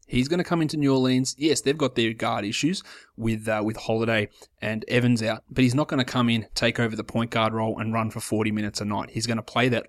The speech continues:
Lancey Stevenson sort of role, probably even less, as Galloway takes some of those, some of those minutes from Stevenson, I would imagine, and maybe he gets to twenty, Archie Goodwin, and that's gonna be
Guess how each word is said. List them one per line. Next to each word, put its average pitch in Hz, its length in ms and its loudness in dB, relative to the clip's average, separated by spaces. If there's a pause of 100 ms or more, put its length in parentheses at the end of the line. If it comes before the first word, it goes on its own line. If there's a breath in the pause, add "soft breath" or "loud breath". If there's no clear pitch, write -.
Lancey 113 340 -4
Stevenson 120 540 0
sort 117 160 0
of 113 80 -4
role, 123 160 2
probably 143 480 2
even 117 300 0
less, 120 360 -2 (300 loud breath)
as 110 160 -4
Galloway 113 520 0
takes 113 300 -4
some 117 180 -2
of 117 80 -2
those, 110 220 -4 (240)
some 117 220 -2
of 117 40 -2
those 113 160 -4
minutes 113 280 -2
from 110 180 -8
Stevenson, 117 480 -2
I 107 140 -2
would 117 100 -2
imagine, 120 420 -2 (320 loud breath)
and 117 160 0
maybe 123 300 2
he 123 140 -6
gets 113 240 -6
to - 100 -12
twenty, 151 440 -2 (220)
Archie 120 300 -2
Goodwin, 160 400 0
and 113 420 0
that's 113 280 0
gonna 110 240 -2
be 110 420 -6